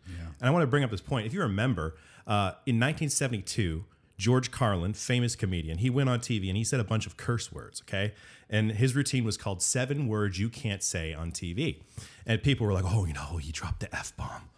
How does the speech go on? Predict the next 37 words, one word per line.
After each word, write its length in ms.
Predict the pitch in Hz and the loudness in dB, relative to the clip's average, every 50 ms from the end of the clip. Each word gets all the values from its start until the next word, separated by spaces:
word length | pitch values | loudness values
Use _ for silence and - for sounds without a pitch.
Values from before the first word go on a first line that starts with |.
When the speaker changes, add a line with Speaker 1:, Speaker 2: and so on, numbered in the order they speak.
| _ - | _ -2
Speaker 2:
What 140 | 101 95 95 | 0 0 0
a 40 | |
pioneer. 640 | - - - - 90 85 82 78 73 76 71 69 69 - - _ _ _ _ | 0 -2 -2 -2 -2 -2 -2 -2 -4 -4 -4 -6 -8 -12 -18 _ _ _ _
You 80 | - 98 | -2 0
know, 60 | 90 | 2
he's 160 | 107 107 - | 2 2 2
so 240 | - - 107 95 95 | 4 4 4 4 2
brave, 560 | 80 - 85 82 78 78 85 85 80 78 85 90 | 2 0 -2 -4 -2 -2 -2 -2 -4 -4 -6 -6
Speaker 1:
Yeah. 200 | 90 87 82 80 | -4 -4 -2 0
Speaker 2:
so 180 | - - 139 | 2 2 2
controversial. 500 | - - 117 117 107 - 107 92 117 - | 2 2 2 2 0 0 -2 -4 -2 -2
He 80 | - 151 | -2 0
really 200 | 131 143 127 104 | 0 0 -2 -2
broke 340 | 87 - 110 107 104 104 - | -2 -2 0 0 -2 -2 -4
the 100 | - 92 | -4 -4
mold." 420 | 87 92 92 98 95 90 82 76 - - - - - - - - | -2 0 0 0 0 0 -2 -6 -8 -14 -20 -20 -20 -20 -8 -2
You 80 | - 104 | 2 2
know, 100 | 101 98 | 4 4
now, 320 | 101 107 117 120 117 107 - - - - | 6 6 6 6 4 2 0 -6 -12 -2
now 200 | - 113 123 131 | 2 4 4 6
if 100 | 135 120 | 4 4
you're 140 | 131 131 117 | 4 4 4
alive, 260 | 110 104 104 104 101 | 4 2 2 0 0
George 220 | 95 120 117 117 - | 0 0 0 0 0
Carlin 220 | - 101 104 104 | 0 0 0 0
would 80 | 95 90 | 0 -2
just 80 | - | -2
be 100 | - 90 | -2 -4
boring. 400 | 78 73 85 87 90 95 90 80 | -2 -2 -2 0 0 0 0 0
He'd 120 | 78 95 87 | 0 -2 -2
just 160 | 101 92 - | -2 -2 0
be 80 | 104 101 | 0 0
like, 180 | 95 90 87 - _ - 104 - - _ _ - - - _ - | 0 0 -2 -6 _ -16 -18 -18 -18 _ _ -20 -20 -14 _ -2
he'd 80 | 127 123 | 0 0
just 100 | 120 117 | 2 0
be 100 | 117 104 | 0 0
molding, 640 | 90 95 95 98 98 98 104 110 120 117 110 104 | 0 0 0 0 2 2 4 4 4 4 4 2